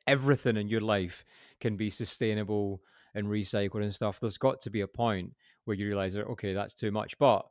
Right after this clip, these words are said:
if you don't start somewhere, and starting somewhere has got to be the key.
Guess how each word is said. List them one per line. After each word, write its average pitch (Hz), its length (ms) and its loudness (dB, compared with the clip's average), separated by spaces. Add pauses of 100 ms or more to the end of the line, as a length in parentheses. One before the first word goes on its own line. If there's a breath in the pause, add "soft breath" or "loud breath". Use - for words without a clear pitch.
(360)
if 123 140 -2
you 139 60 0
don't 139 280 4
start 127 340 6
somewhere, 113 640 2
and 110 140 -6
starting 123 480 2
somewhere 104 640 0
has 110 180 -4
got 120 300 2
to 113 100 -4
be 104 160 0
the 95 100 -4
key. 98 420 -2